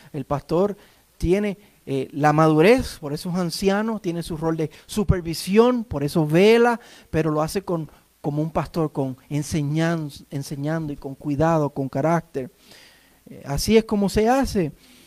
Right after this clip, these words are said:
Eh, pero a pesar de que el pastor gobierna,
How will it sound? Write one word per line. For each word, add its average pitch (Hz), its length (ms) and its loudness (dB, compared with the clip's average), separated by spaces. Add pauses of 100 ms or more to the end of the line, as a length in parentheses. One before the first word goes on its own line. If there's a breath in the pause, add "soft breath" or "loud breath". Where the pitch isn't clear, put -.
(600 soft breath)
Eh, 156 400 -4 (100)
pero 175 160 4
a 175 60 2
pesar 226 300 2
de 277 120 0
que 254 80 4
el 233 80 4
pastor 208 380 0
gobierna, 190 1000 2